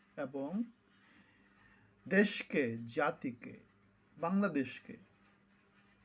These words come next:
সত্য উন্মোচনে সহায়তা করতে পারেন।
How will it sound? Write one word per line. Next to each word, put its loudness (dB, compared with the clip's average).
সত্য 0
উন্মোচনে 2
সহায়তা -6
করতে -16
পারেন। -14